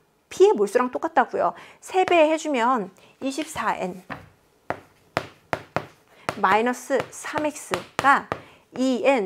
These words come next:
플러스 이 엑스라고요. 넘겨주면 오 엑스죠. 넘어가면 이십이 엔이에요. 그러면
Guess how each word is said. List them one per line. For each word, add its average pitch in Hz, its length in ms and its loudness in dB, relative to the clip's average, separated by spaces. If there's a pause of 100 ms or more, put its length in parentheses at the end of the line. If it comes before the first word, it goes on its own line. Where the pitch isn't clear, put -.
(140)
플러스 302 760 2
이 262 220 -2
엑스라고요. 202 720 2
넘겨주면 240 580 4
오 214 240 8
엑스죠. 226 560 2
넘어가면 214 540 2
이십이 196 540 -6
엔이에요. 208 500 0 (280)
그러면 233 360 2